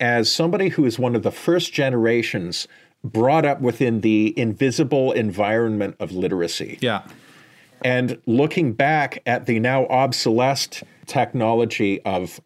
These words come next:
Speaker 1: orality, oral transmission, with a shudder,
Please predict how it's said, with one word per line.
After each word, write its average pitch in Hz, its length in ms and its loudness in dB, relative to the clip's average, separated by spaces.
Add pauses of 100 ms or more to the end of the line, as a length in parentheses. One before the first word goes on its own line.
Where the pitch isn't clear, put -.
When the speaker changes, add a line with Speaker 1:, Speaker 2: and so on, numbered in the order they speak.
(120)
Speaker 1:
orality, 127 640 2
oral 120 320 2
transmission, 104 800 -4 (920)
with 127 260 0
a 123 60 -2
shudder, 120 580 -2